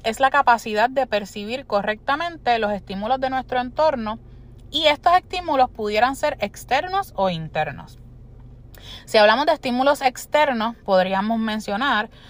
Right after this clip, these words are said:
los gritos del público, el clima, las instrucciones del entrenador, los rivales que tenemos a nuestro alrededor, entre otros.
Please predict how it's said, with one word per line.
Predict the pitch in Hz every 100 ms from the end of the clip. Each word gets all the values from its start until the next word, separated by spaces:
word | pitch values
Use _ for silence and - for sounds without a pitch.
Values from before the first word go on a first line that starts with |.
| -
los | 226 247
gritos | 240 202 185
del | 175
público, | 180 320 311 277 254 262 269 262 - - -
el | 180 175
clima, | 180 247 277 240 254 - - -
las | 202 190
instrucciones | 190 - 180 - 190 196
del | 196 185
entrenador, | 180 180 165 165 220 233 208 214 - - - -
los | 202 196
rivales | 190 180 185 -
que | 269
tenemos | 202 185 190
a | 208
nuestro | 190 196
alrededor, | 180 185 180 240 214 202 -
entre | 190 185 180
otros. | 185 - 170